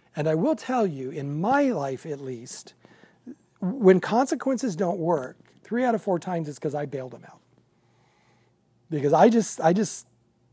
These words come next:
gave up. I, I can't handle watching my kid feel that way, and, and, you know, and then I step in and I bail them out. None of us, hopefully, likes seeing our kids hurt,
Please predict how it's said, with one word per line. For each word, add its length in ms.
gave 280
up. 260
I, 380
I 40
can't 400
handle 380
watching 400
my 160
kid 320
feel 260
that 220
way, 220
and, 160
and, 360
you 80
know, 160
and 100
then 120
I 300
step 340
in 320
and 480
I 100
bail 200
them 160
out. 160
None 300
of 120
us, 380
hopefully, 680
likes 600
seeing 460
our 160
kids 340
hurt, 480